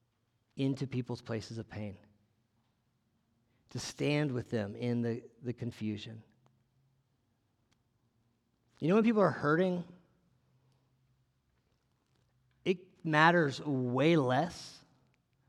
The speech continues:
that you have the right words to say. What matters way more is that you showed up, that you were there.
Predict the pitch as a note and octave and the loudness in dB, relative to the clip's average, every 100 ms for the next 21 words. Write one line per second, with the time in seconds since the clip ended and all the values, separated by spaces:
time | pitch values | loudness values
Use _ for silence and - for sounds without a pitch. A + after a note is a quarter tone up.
0 | _ _ _ _ _ _ _ _ - C#3+ | _ _ _ _ _ _ _ _ -6 -2
1 | C3+ C#3+ C3+ B2+ A#2 A2+ A#2+ - C#3 B2+ | 2 2 2 0 0 -2 -6 -8 -12 -8
2 | C3 A#2+ - _ _ _ _ _ _ _ | -8 -8 -12 _ _ _ _ _ _ _
3 | _ _ _ _ _ _ _ _ _ _ | _ _ _ _ _ _ _ _ _ _
4 | _ _ _ _ _ _ _ _ - B2 | _ _ _ _ _ _ _ _ -10 -2
5 | C#3+ D3 C3 C3+ D#3+ F3 F#3 G3 F#3 - | 0 0 0 2 2 2 0 -2 -8 -16
6 | _ _ _ _ _ _ _ _ _ _ | _ _ _ _ _ _ _ _ _ _
7 | _ _ - B2+ B2 A#2+ A2 G2+ - _ | _ _ -12 -8 -6 -6 -4 -6 -10 _
8 | _ _ _ _ _ _ _ _ _ _ | _ _ _ _ _ _ _ _ _ _
9 | _ _ _ _ _ _ B2+ B2 C3 E3 | _ _ _ _ _ _ -8 -4 -2 -2
10 | - - | -4 -10